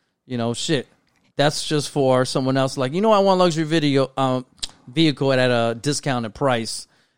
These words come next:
and I'll deal with the headaches, whatever that comes with it." So, you know, I can see that. And I'm just wondering, is it wrong for me to be, I don't, I'm not judging the young lady,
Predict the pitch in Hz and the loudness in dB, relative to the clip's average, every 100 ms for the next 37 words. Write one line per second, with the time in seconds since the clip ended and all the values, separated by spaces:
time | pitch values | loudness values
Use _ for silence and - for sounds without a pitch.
0 | - 127 131 123 135 123 123 120 110 117 | -6 0 0 0 -2 -2 -2 -4 -2 -4
1 | 110 - 120 113 110 110 - 107 104 120 | -6 -6 -4 -2 -2 -6 -6 -8 -6 -6
2 | - 104 - _ _ _ _ _ _ - | -6 -12 -12 _ _ _ _ _ _ -4
3 | 143 127 131 - 131 113 - _ _ - | 0 0 -2 -4 -4 -4 -10 _ _ -12
4 | 160 170 - 208 135 90 _ _ _ _ | -8 -6 -6 -4 -4 -6 _ _ _ _
5 | _ _ 123 127 131 _ _ _ _ _ | _ _ -4 -2 -2 _ _ _ _ _
6 | _ _ - 247 311 202 208 135 110 - | _ _ -2 0 0 2 2 2 -4 -8
7 | - _ _ 202 233 320 160 190 240 233 | -20 _ _ 0 2 2 4 6 6 4
8 | 240 220 220 190 160 180 170 - - 240 | -2 -2 0 -2 -2 -2 -4 -8 -2 2
9 | 330 294 - 165 202 208 139 165 180 139 | 2 2 -14 -4 0 2 4 4 4 2
10 | 135 127 127 120 113 107 98 | -2 -2 -2 -4 -6 -8 -12